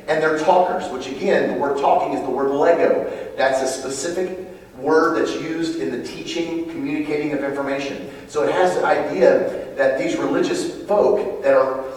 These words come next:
see, it's really interesting. The religious folk are always the dedicated ones who are always there. This is not the, we're not talking about the fly by the seat of my pants kind of hit church every three or four weeks. Oh, they're here this week. See, these are,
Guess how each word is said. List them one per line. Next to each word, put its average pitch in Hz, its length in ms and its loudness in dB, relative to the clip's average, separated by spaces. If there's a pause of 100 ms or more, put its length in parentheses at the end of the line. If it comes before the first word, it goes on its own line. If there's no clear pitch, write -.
see, 220 180 -2
it's - 120 -2
really 226 220 2
interesting. 214 340 4
The - 60 -2
religious - 440 4
folk 196 220 2
are - 140 2
always 220 360 4
the 175 140 0
dedicated 180 600 2
ones 135 260 0
who 135 120 -4
are 131 100 0
always 127 420 0
there. - 420 -6 (1700)
This 180 180 0
is 202 80 0
not - 460 2
the, - 40 -10
we're 175 100 -2
not 202 160 4
talking 208 260 4
about 165 140 2
the - 160 -2
fly 160 240 4
by - 100 4
the - 100 0
seat - 200 -4
of 156 100 -6
my 127 140 -2
pants 139 480 -4
kind 135 180 -4
of 131 520 -2
hit - 180 -2
church 147 320 -2
every 139 240 0
three 139 220 0
or 139 40 0
four 139 180 2
weeks. - 400 -4
Oh, 233 280 6
they're 190 100 4
here 220 160 2
this - 160 0
week. - 220 -2 (460)
See, 160 280 -10
these 220 360 2
are, - 400 -2